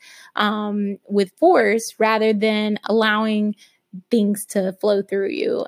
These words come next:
and to you. So really, uh, wanted to share that word of caution. So, um, obviously, just to recap,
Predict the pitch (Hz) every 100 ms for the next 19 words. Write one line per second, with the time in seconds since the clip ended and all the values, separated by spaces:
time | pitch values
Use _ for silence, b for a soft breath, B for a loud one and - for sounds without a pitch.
0 | - 196 190 - 185 - - - - b
1 | b - - 220 214 208 208 - _ _
2 | _ _ _ _ _ _ - 240 277 294
3 | 277 254 240 - 208 214 214 220 220 220
4 | 208 - 214 202 202 202 - - 214 214
5 | 208 190 196 202 196 190 - 202 196 196
6 | - 226 214 b b b b _ - -
7 | 254 254 240 240 233 B B B - -
8 | 233 233 226 - - 262 277 302 294 285
9 | 277 262 233 254 - 233 202 247 277 262
10 | 214 214 220 302